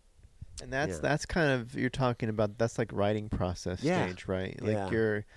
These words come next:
Speaker 1: you also write
Speaker 2: Mm-hmm.
Speaker 1: the projects you're directing in this
Speaker 2: Yeah.
Speaker 1: context.
Speaker 2: Yeah, I, I do a lot of co-writing. Like, I feel like I'm never the, like, just the writer, 'cause that's one of my, like, that's another thing I need to work on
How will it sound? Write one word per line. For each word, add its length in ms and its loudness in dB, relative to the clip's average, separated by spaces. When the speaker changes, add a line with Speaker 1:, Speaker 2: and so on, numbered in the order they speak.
Speaker 1:
you 300 6
also 520 4
write 520 2
Speaker 2:
Mm-hmm. 340 -4
Speaker 1:
the 120 -2
projects 640 2
you're 120 -2
directing 640 -2
in 220 -4
this 480 -4
Speaker 2:
Yeah. 60 -8
Speaker 1:
context. 760 -4
Speaker 2:
Yeah, 480 2
I, 320 6
I 180 4
do 220 0
a 20 6
lot 220 6
of 220 6
co-writing. 640 4
Like, 240 -2
I 100 0
feel 140 2
like 160 6
I'm 200 2
never 460 2
the, 140 -2
like, 420 -4
just 320 -2
the 100 2
writer, 420 4
'cause 300 -4
that's 200 -6
one 200 2
of 120 0
my, 220 0
like, 420 -6
that's 140 -8
another 160 0
thing 160 -2
I 20 -2
need 100 -4
to 60 -4
work 240 -2
on 320 -4